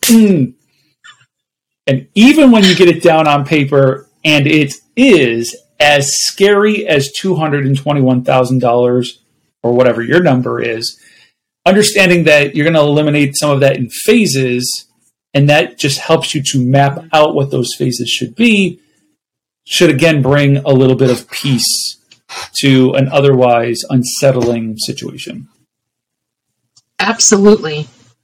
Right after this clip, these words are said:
Speaker 2: So do you wanna, do you want to, I don't wanna say correct, but do you want to update your number since, um, maybe you said you misspoke about your, I,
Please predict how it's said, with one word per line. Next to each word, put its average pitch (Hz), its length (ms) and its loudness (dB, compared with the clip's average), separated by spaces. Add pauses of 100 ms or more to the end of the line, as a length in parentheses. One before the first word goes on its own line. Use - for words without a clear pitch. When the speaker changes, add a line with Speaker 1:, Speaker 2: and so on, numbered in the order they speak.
(420)
Speaker 2:
So 247 160 -2
do 208 140 0
you 247 100 4
wanna, 208 540 2 (200)
do 226 120 0
you 220 100 4
want 214 260 -2
to, 214 540 2
I 196 80 0
don't 214 100 0
wanna 208 140 -2
say 196 220 0
correct, 185 600 -6
but 180 220 -2 (400)
do 175 120 -2
you 226 80 6
want 208 180 2
to 214 180 -4
update 233 520 0
your 220 140 4
number 208 440 -2
since, 185 760 -4
um, 180 540 -4 (220)
maybe 208 220 0
you 208 60 2
said 202 260 -2
you 190 140 -2
misspoke 202 640 -2
about 190 300 0
your, 185 160 -12 (300)
I, 180 100 2